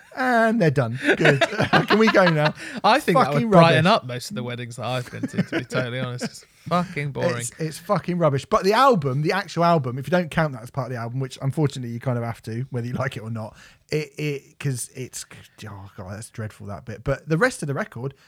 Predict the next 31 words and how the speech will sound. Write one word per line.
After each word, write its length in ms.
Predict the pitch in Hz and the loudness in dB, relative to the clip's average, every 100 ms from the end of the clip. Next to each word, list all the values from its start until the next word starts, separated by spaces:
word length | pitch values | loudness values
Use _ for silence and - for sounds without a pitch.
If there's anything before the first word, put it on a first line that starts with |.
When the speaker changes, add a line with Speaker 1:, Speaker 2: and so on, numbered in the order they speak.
| _ - | _ -8
Speaker 1:
is 120 | 156 | -2
really 200 | 202 233 | -2 -2
good. 320 | 185 349 - _ - | -4 -6 -6 _ -4
Speaker 2:
Yeah. 120 | 151 | 0
Speaker 1:
And 120 | 175 | 0
fair 220 | - 226 226 | 0 -2 -2
play 200 | 240 294 | -4 -6
to 100 | 220 | -6
While 140 | 226 | -6
She 120 | 196 | -8
Sleeps. 380 | 202 151 139 - | -10 -10 -12 -12
They 240 | - 180 185 | -6 -2 0
are, 340 | 175 175 170 _ _ _ _ _ _ - | 0 0 -4 _ _ _ _ _ _ -8
you 120 | 185 | -4
know, 180 | 147 170 | -2 -2
they're 260 | 185 170 175 | -2 -2 -2
still 640 | - 170 170 170 170 165 - _ | -2 0 2 0 -2 -6 -14 _
managing 440 | 147 165 170 156 160 | -2 0 2 0 0
to 100 | - | 0
make 420 | 151 156 - - _ _ - | 0 -2 -4 -20 _ _ -2
a 140 | 135 | -2
genre 420 | 117 151 160 143 | 2 2 2 2
that 140 | 135 127 | 0 0
we 180 | 151 | -2
have 200 | 147 135 | 0 -2
very 420 | 120 120 143 139 127 | -4 -2 0 0 -2
little 420 | 127 127 123 117 _ | -4 -4 -6 -6 _
interest 420 | - 143 113 - 104 | -4 -4 -4 -10 -10
in 220 | 113 131 | -8 -8
Speaker 2:
Yeah. 260 | - 127 110 | -4 -4 -4
Speaker 1:
seem 540 | - 156 156 151 151 | -2 2 2 4 0